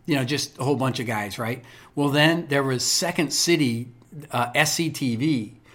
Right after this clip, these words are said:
which I think was in Chicago, but it was a whole bunch of Toronto and Canadian guys. Eugene Levy, John Candy, uh, there's a whole, just, just Google Second City, uh, Canada, S C T V,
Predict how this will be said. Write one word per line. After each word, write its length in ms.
which 320
I 100
think 240
was 140
in 140
Chicago, 580
but 220
it 60
was 140
a 120
whole 180
bunch 260
of 100
Toronto 760
and 260
Canadian 520
guys. 460
Eugene 420
Levy, 400
John 360
Candy, 840
uh, 240
there's 180
a 80
whole, 280
just, 460
just 280
Google 480
Second 420
City, 540
uh, 420
Canada, 800
S 200
C 220
T 280
V, 440